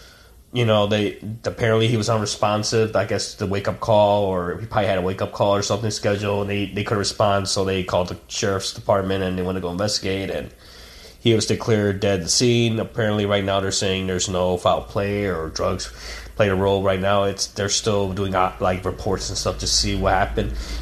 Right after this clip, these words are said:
You know, people are probably saying there might be a heart attack. He might have had a heart attack or episode or something, or he probably passed away in his sleep, or, you know, it, it's up in the air right now, but it's a big shock,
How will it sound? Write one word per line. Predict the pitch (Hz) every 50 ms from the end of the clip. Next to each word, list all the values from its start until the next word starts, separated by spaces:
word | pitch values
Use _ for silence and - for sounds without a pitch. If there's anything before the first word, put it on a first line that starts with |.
| - -
You | - 101
know, | 98 98
people | - - 117 104 104 110
are | 107
probably | - 120 110 107 104
saying | - - 113 101 98
there | 98 95
might | 95 95 98 87
be | 90
a | 85 -
heart | - 110 110 113
attack. | 113 - - 127 117 113 117
He | 98
might | 90 90
have | 107 98 82
had |
a | 73
heart | - - 101 101 98 -
attack | - 117 107 101 92
or | 90
episode | 92 - - 98 - - - 101 98 98 98 98 95 95
or | 92 90 90
something, | - - 92 92 - - 95 92 92 92 90 - - - - - - - - - - - -
or | - 98
he | 95 95
probably | - - - 101 95 90
passed | - - 107 95 - -
away | 101 92
in | 87 85
his | 87 -
sleep, | - 104 101 107 104 104 104 104 104 101 98 -
or, | 92 80 85 90 95 92 78 82 - -
you | - 85
know, | 87 110 139
it, | 160 180 170 - -
it's | - 165 - 190
up | 190 190 190 -
in | 160
the | 139 131 131
air | 131 135
right | 135 127 127
now, | 135 135
but | 131 135 131
it's | 120 151 - -
a | 180
big | 185 160 135
shock, | - - - 127 127 123 117 120